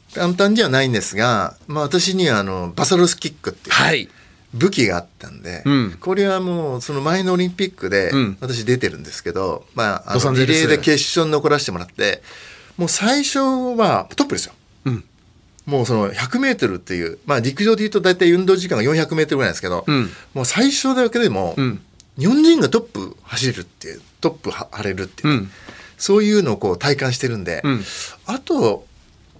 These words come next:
Speaker 1: もうちょっとこうやればいけんじゃね？みたいな、そういうのがあるわけですね。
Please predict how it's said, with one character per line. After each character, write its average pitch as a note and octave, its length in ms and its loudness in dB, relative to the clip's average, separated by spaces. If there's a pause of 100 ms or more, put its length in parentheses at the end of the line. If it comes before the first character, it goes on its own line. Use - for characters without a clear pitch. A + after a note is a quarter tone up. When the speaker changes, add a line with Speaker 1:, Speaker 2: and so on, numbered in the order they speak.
Speaker 1:
も D#3+ 120 0
う F#3 40 -2
ち - 100 -8
ょ - 20 -12
っ - 40 -16 (640)
と A#2+ 140 -10
こ G#2+ 100 -8
う F2 60 -4
や G#2 100 -4
れ A#2 140 -6 (240)
ば - 200 -14 (260)
い B2 60 -10
け G3 120 4
ん - 20 4
じ C#4 80 0
ゃ - 20 2
ね？ F4+ 160 -2
み A3 100 -4
た G#2 100 0
い - 40 -2
な、 F2 180 -2 (180)
そ A3+ 240 0
う B3+ 80 2
い B3 60 4
う B3+ 140 4
の F#3+ 100 4
が G#2 120 2
あ A2+ 40 4
る A#2 60 4
わ F2+ 100 -2
け E2 60 -10
で - 60 -14
す - 60 -12
ね。 A2+ 180 -6